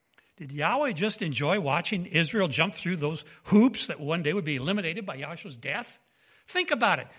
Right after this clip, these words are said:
Think about it from the other angle. Instead of, you know, New Testament only and work backward, think about it from that side. What about those? Did they just waste their time? Why does it say, Hebrews eleven, the faith chapter, all these people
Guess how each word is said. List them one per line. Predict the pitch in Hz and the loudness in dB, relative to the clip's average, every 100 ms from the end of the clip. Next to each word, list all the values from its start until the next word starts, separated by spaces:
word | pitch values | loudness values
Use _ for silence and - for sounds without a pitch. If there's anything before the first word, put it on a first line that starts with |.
| _ | _
Think | 330 330 | -12 -6
about | 311 294 302 | -4 -2 -2
it | 294 | -4
from | 294 277 | -8 -8
the | 277 - | -8 -10
other | 262 302 285 | -10 -4 -2
angle. | 202 175 139 120 107 _ _ _ | -2 -4 -8 -14 -20 _ _ _
Instead | - 240 | -12 -4
of, | 214 - - | -4 -4 -12
you | 247 | -10
know, | 202 160 151 _ _ _ | -8 -8 -10 _ _ _
New | 226 | -8
Testament | - 185 - 175 160 | -6 -8 -8 -10 -10
only | 180 165 | -8 -10
and | 147 143 143 - | -12 -16 -20 -16
work | 175 - | -16 -12
backward, | 214 233 190 135 - _ - | -16 -14 -16 -18 -20 _ -10
think | 262 | -8
about | 220 226 220 | -4 -2 -2
it | 214 | -6
from | 214 202 | -8 -6
that | 151 208 226 | -2 -4 -4
side. | - 170 123 85 82 - _ _ _ | -8 -8 -8 -12 -20 -20 _ _ _
What | 190 233 | -10 -6
about | 214 214 | -4 -4
those? | 214 190 202 | -6 -10 -8
Did | 139 214 | -6 -4
they | 233 | -6
just | 254 - | -8 -6
waste | 175 - | -8 -8
their | 165 | -10
time? | - 143 147 247 302 - _ _ _ _ _ _ _ _ _ _ | -10 -6 -6 -6 -10 -16 _ _ _ _ _ _ _ _ _ _
Why | 143 196 302 | -2 0 2
does | 294 233 | 0 -2
it | 202 | -4
say, | - 277 269 - | -2 -2 -2 -4
Hebrews | 247 220 226 | -6 -6 -6
eleven, | 208 208 247 214 | -4 -4 -4 -6
the | 165 | -8
faith | 214 226 | -10 -10
chapter, | - 185 - | -8 -10 -8
all | 160 277 | -10 -8
these | 269 | -12
people | - 262 262 139 | -14 -18 -16 -20